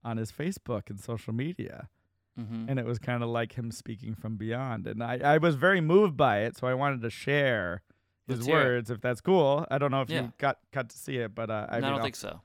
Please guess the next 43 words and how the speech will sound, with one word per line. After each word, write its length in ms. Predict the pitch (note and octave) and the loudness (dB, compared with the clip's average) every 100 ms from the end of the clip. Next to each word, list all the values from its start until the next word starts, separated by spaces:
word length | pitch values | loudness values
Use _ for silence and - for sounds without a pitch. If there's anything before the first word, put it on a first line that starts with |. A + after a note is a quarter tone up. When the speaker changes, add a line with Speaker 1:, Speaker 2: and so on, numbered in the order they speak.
| _ | _
Speaker 1:
I'll 80 | B2+ | -6
try 200 | - C3+ | -2 0
not 160 | C3 | 0
to 100 | - | -6
tear 240 | A2+ A#2+ A2 | -8 -4 -4
up 80 | G#2 | -6
every 160 | G#2 | -8
time 160 | G#2+ G#2+ | -6 -6
I 40 | |
read 220 | G#2 G#2+ | -6 -6
it. 80 | G#2 F#2+ G2 _ _ - | -6 -6 -8 _ _ -10
I 40 | |
do, 60 | A2 | -4
Speaker 2:
Okay. 240 | A#2 A2+ | -2 -2
Speaker 1:
but, 200 | B2 C#3 - - - D#3+ | 2 2 2 -2 -2 -2
uh, 120 | D3 _ - - F3 B2 _ | -6 _ -18 -14 -14 -14 _
<laughs> 40 | |
um, 400 | C#3+ C#3 C3 A#2+ - _ _ _ _ _ _ | 2 2 2 -4 -12 _ _ _ _ _ _
I 120 | - | 0
made 260 | D#3 F3 G3+ | 4 6 6
my, 180 | G3 F#3+ | 6 4
this 340 | D#3 C#3+ C3 | 4 -2 -2
is 120 | C3+ | -6
from 300 | A2+ C#3+ E3 | -2 2 4
Max, 420 | D3 C3+ A2+ - - | 4 2 0 -8 -4
posted 440 | C#3+ B2+ - B2 | -2 -2 -4 -8
the 60 | G#2+ | -8
day 540 | G2+ A#2+ A#2 A2 G#2+ - _ - | -4 -2 -2 -2 -6 -10 _ -4
after 320 | F#2 - F2+ | -4 -4 -8
he 100 | D#2+ | -10
passed. 480 | - - - - - - _ | -12 -16 -16 -20 -20 -20 _
Um, 280 | G#2 F2 D2+ _ _ _ _ _ _ _ _ | -16 -16 -16 _ _ _ _ _ _ _ _
"I 80 | C3 | -2
made 240 | C#3 E3+ | 2 2
my 140 | E3+ E3+ | 4 4
life 300 | D3+ D3+ D3 | 8 6 6
about 300 | C3+ B2 E2 | 0 0 0
words, 540 | A#2+ D3+ F#3+ G#3 F3 G3 | 0 2 2 0 -4 -12
reading 420 | A#2 C3 E3+ F#3 | -6 -4 0 0
them 260 | F3 E3+ E3+ E3 | 2 2 0 -2
and 200 | C#3 B2 | -2 0
writing 340 | A#2+ A2+ G#2+ | -2 -2 -4
them. 320 | F#2+ F2 E2+ | -6 -6 -8